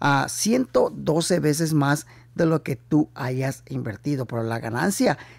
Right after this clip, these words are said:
es un poquito más, tras casi treinta y cinco mil dólares de, de ganancia, treinta y cuatro mil dólares más o menos de ganancias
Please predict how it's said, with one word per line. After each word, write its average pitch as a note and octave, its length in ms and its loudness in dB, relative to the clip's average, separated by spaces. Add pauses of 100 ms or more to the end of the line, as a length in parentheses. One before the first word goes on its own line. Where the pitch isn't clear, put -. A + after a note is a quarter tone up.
es D#3 260 2
un D#3 260 2
poquito - 680 -2
más, C#3 400 0
tras B2+ 320 -6
casi - 320 -4
treinta C3+ 380 -4
y B2 80 -4
cinco A#2+ 400 -6
mil D#3 240 0
dólares D3 420 0 (400)
de, C#3 380 2
de C#3+ 140 0
ganancia, C#3+ 440 0
treinta B2+ 300 -6
y A#2 60 -8
cuatro A#2+ 420 -6
mil D3+ 280 2
dólares C#3 380 2
más C3+ 220 -2
o - 20 0
menos C#3 260 0
de C#3 120 -2
ganancias D3 520 0